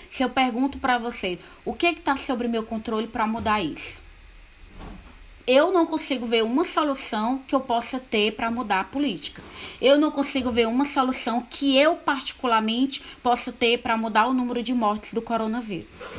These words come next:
Ah, então quando eu identifico um problema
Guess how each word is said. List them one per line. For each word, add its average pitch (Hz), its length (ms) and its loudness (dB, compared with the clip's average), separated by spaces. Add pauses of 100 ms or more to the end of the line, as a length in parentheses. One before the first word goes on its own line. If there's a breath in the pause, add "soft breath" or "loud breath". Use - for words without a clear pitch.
(1120 loud breath)
Ah, 202 480 6
então 226 340 0
quando 294 420 4
eu 381 120 2
identifico 349 840 -2 (520)
um 247 140 2
problema 208 720 2